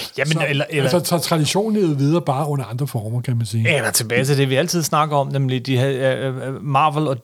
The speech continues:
Speaker 1: øh, Marvel-bladene. Hvad var det, som, som, som, som Steve Ditko og, og Stan Lee og, og, og så videre lavede af, af type tegneserier, lige inden de startede Marvel-universet? Det var der også den her slags små, korte fortællinger.
Speaker 2: Ja, fordi det var jo sådan nogle skræk-monsterhistorier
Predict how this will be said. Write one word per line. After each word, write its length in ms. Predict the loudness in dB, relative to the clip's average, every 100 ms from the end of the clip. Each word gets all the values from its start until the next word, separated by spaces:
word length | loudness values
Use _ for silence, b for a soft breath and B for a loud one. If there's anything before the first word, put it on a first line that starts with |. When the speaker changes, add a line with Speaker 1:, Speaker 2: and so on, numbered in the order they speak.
| -4
Speaker 1:
øh, 180 | 0 2
Marvel-bladene. 640 | 0 0 -4 -2 0 0
Hvad 260 | -2 0 2
var 200 | 2 2
det, 160 | 2
som, 260 | 2 0 0
som, 280 | -2 -2 -2
som, 420 | 0 0 0 -2
som 380 | 0 0 0 -2
Steve 200 | -2 -2
Ditko 500 | -2 -6 0 2 2
og, 640 | 0 2 2 2 2 0
og 420 | 2 4 4 2 0
Stan 240 | -2 0
Lee 260 | 0 0 0
og, 360 | 0 0 0 -2 -2 -4
og, 360 | -2 -2 -2 -2
og 160 | -2
så 100 | -2
videre 320 | -2 -2 0 0 B B B
lavede 560 | -2 2 2 2 2 2
af, 360 | 2 2 0
af 80 | -4
type 240 | -4 -4
tegneserier, 460 | 0 0 0 0 -2
lige 600 | 0 0 2 4 4 2
inden 400 | 0 -2 0 -2 -2
de 60 | -2
startede 320 | 2 2 2
Marvel-universet? 720 | -2 -2 -2 -2 -4 -6 -2
Det 160 | 0
var 120 | 2 2
der 80 |
også 240 | 4 2 0
den 100 | -2
her 140 | -4 -4
slags 280 | -6 -6
små, 240 | -2 -2 -2
korte 300 | 2 4 4
fortællinger. 560 | 0 -2 0 0 0 0
Speaker 2:
Ja, 80 | 2
fordi 260 | 2 2
det 200 | 2 0
var 100 | 2
jo 80 | 2
sådan 200 | 2 2
nogle 180 | 4 2
skræk-monsterhistorier 1400 | 0 0 0 2 2 0 -2 -2 -2 -2 -2 -2 -4